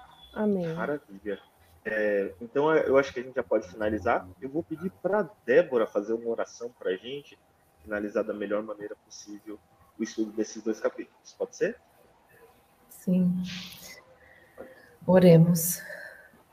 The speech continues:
Speaker 3: Senhor, nosso Pai querido, obrigado, Senhor, por estarmos estudando a Tua palavra aqui, é, conversando com nossos amigos, que o Senhor nos,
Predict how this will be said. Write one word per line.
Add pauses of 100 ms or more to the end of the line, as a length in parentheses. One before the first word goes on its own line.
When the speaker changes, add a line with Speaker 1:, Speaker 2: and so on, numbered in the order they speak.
(760)
Speaker 3:
Senhor,
nosso
Pai
querido, (480)
obrigado,
Senhor, (120)
por
estarmos
estudando
a
Tua
palavra
aqui, (680)
é, (100)
conversando
com
nossos
amigos, (580)
que (100)
o
Senhor
nos,